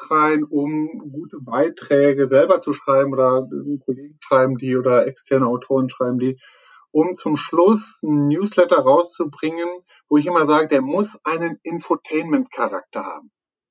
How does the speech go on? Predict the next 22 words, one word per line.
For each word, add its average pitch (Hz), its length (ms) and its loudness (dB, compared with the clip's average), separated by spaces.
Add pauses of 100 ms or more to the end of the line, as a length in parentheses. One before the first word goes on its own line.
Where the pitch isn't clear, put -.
(220)
Die 127 60 -2
Leute 170 300 4
kommen 175 260 -4
ja 170 80 0
nicht 170 240 -8
nur 180 240 -4
wegen 160 240 -4
den, 151 320 0
wegen 151 260 2
den 147 140 4
nackten 160 360 -2
Fakten, 190 680 -4
ja, 156 220 -4
sondern 156 260 -4
die 147 120 -4
wollen 160 420 2
unterhalten 143 600 2
werden. 107 220 -2
Jeder 151 360 2
will 139 120 0
unterhalten 120 440 -4
werden. 98 140 -12